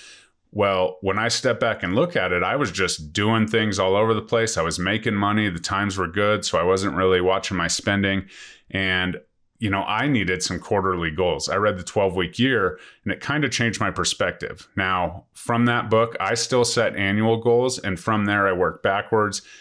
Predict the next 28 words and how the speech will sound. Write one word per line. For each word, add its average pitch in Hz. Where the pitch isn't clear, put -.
and 90
make 92
my 90
quarterly 101
goals 92
based 87
on 80
the 78
market, 104
based 87
on 80
the 78
hot 107
season, 92
the 85
slow 101
season, 90
all 104
of 85
that. 95
But 98
the 104
importance 139
of 82
having 110
those 113
quarterly 107
goals 107